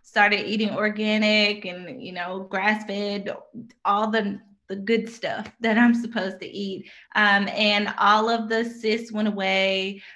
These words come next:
So I was hopeful and positive. But when our daughter was about three, we started trying again and nothing was happening. A year went by, nothing was happening.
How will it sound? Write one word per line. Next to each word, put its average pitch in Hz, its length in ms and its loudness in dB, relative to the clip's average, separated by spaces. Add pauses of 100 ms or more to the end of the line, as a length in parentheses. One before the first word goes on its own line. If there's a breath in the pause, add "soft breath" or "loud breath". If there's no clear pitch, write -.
So 202 360 2
I - 180 2
was 190 240 -8
hopeful 349 640 2
and 247 180 2
positive. 196 720 -2 (560 loud breath)
But 240 520 2
when 226 220 0
our 302 180 6
daughter 269 320 6
was 247 220 -4
about 214 320 0
three, 202 320 0
we 254 120 -6
started 190 340 -4
trying 214 300 2
again 220 760 -2 (320 loud breath)
and 190 680 -6 (640)
nothing 196 540 -4
was 247 140 -4
happening. 294 640 -2
A - 80 -8
year 254 320 -2
went 254 260 0
by, 240 460 6
nothing 202 320 -4
was 185 140 -12
happening. 233 680 -4